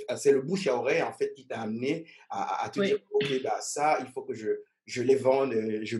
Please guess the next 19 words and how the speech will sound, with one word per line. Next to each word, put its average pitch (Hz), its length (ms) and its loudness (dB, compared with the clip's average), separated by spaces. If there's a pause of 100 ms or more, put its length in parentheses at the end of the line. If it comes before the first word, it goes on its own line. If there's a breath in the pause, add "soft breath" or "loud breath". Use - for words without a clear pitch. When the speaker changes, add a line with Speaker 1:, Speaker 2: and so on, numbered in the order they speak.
Speaker 1:
je 117 100 -10
suis - 160 -8
quand 120 120 2
même 139 200 2
peut-être 127 420 -4 (280 soft breath)
en 113 60 -4
mesure 113 280 2
de 113 60 0
gagner 110 240 -4
de 107 40 -8
l'argent 104 240 -4
avec 113 200 0
ce - 100 -12
produit-là. » - 420 -8 (840 loud breath)
Speaker 2:
Oui, 269 420 4 (320)
c'est, 196 440 0
c'était 226 300 -2
plus, 247 540 -2
euh, 185 500 2